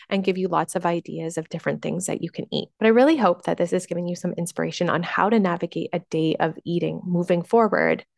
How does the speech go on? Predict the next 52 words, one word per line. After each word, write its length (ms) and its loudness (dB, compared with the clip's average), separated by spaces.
when 140 0
you 100 -2
have 200 -2
fatigue. 560 -8
I 80 4
know 160 8
one 200 6
of 100 4
the 60 4
biggest 360 0
challenges 500 -4
here 280 2
is 200 2
actually, 480 -2
like, 280 -6
getting 360 -2
these 240 -6
meals 380 -2
on 220 0
the 80 -2
table. 560 2
I 60 6
really 220 6
encourage 420 4
you 80 0
to 80 -6
just 220 -8
take 300 -2
a 140 0
bit 240 6
of 140 0
time 260 2
out 140 2
of 80 -2
each 220 -10
week 180 -4
to 120 -12
plan 560 2
and 260 -2
prep 340 -2
what 140 2
you 80 -2
can 320 -4
to 100 -6
make 320 -4
getting 260 2
these 240 -2
meals 320 -2
into 280 -2
your 100 2
belly 400 0
as 240 -2